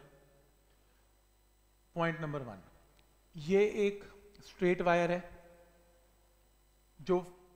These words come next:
एक तरफ से infinite है, दूसरी तरफ से finite है, फिर ऐसी दूसरी wire है,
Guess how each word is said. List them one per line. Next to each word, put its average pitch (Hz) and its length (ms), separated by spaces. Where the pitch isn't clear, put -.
एक 220 280
तरफ 196 160
से 214 140
infinite 165 680
है, 185 120
दूसरी 156 320
तरफ 165 180
से - 140
finite 160 480
है, 180 140
फिर 190 120
ऐसी 185 280
दूसरी 160 320
wire 175 320
है, 175 100